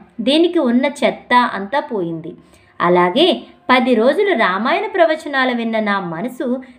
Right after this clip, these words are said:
తేలికపడింది, హాయిగా ఉంది." దానితో భార్య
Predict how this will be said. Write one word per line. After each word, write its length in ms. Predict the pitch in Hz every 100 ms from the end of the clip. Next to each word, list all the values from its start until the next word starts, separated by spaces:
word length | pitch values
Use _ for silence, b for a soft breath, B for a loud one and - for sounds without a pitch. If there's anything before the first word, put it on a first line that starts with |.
| _ 208
తేలికపడింది, 760 | 190 247 330 262 190 180 156 117 b b _ -
హాయిగా 520 | 202 190 180 175 240
ఉంది." 380 | 277 226 202 196 b b -
దానితో 440 | 254 294 370 359 311
భార్య 580 | 208 185 226 320 254